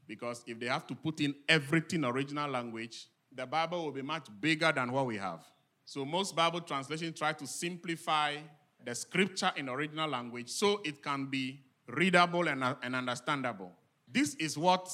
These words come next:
the Bible said, that Jesus, even though he is God and he had all the full attributes of God, he possessed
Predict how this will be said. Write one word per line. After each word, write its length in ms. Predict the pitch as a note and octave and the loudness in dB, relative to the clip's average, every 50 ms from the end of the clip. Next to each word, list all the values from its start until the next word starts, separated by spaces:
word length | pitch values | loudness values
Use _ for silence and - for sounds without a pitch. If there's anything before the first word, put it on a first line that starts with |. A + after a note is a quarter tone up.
| - - - _ _ _ _ _ - | -10 -12 -14 _ _ _ _ _ -8
the 120 | C3+ C#3 | -4 0
Bible 320 | C#3+ D#3 D#3+ D#3+ D#3 D#3 D3 | 4 4 4 4 2 -2 -6
said, 400 | - - B2+ A2+ G2+ - - - _ _ _ _ _ _ _ _ | -4 -4 -4 -4 -6 -10 -14 -20 _ _ _ _ _ _ _ _
that 320 | - D#3+ D#3+ D#3+ C#3 A#2+ | 4 4 4 4 4 2
Jesus, 800 | - - C4 D4 C4 G#3 D#3 - D3+ D3+ E3+ - - - - - _ _ _ _ _ _ _ - | 4 6 8 8 6 6 4 2 2 2 2 0 -6 -10 -12 -14 _ _ _ _ _ _ _ 0
even 440 | A#3 C4 C4 C4 C4+ C4+ B3+ F#3 D#3+ | 0 2 2 2 2 2 0 0 2
though 520 | A3 G#3+ G3+ F#3+ F#3 F3+ F#3 F#3 F3+ - - _ _ _ _ | 4 4 4 4 4 2 0 -2 -4 -10 -16 _ _ _ _
he 240 | - D#3+ E3+ D#3 C#3+ | -2 2 4 4 4
is 160 | C#3 A#2 A2+ | 2 0 -4
God 560 | A#2 G#2+ F3 F#3 E3+ C#3+ A#2 F#2+ F#2 - - - - | 0 6 8 8 8 8 6 2 -2 -8 -8 -4 -4
and 120 | D3+ D3+ | -2 -2
he 100 | C#3+ C#3+ | 0 2
had 220 | C#3+ C3+ C3+ C3 - - - - - | 2 2 2 0 -2 -8 -4 0 2
all 340 | B3+ B3+ B3+ C4 C4 B3+ | 4 4 4 2 0 0
the 140 | G3+ E3 D3+ | 0 0 -2
full 420 | - - - - A3+ A#3 A#3 - - - | -2 -4 -8 -8 -6 -6 -6 -4 0 2
attributes 960 | F#3+ F#3 - - - F3+ E3 C#3+ B2 B2+ A#2 F2 - - - - - - - _ _ _ _ - | 2 2 0 -4 -8 -8 -6 -6 -6 -8 -8 -8 -8 -10 -10 -10 -10 -12 -18 _ _ _ _ -2
of 180 | B2+ A2 G2+ | -2 -2 -2
God, 320 | - C#3 D3+ C3+ A#2 G2+ F#2+ - - _ - _ | -2 -2 -2 -2 -2 -4 -8 -12 -18 _ -14 _
he 120 | - D3+ | -6 -4
possessed 720 | D#3 D3+ - D#3+ D3+ C#3+ - - - B3 A#3+ B3+ A#3+ - | -4 -2 0 0 0 0 0 0 0 2 2 2 0 -2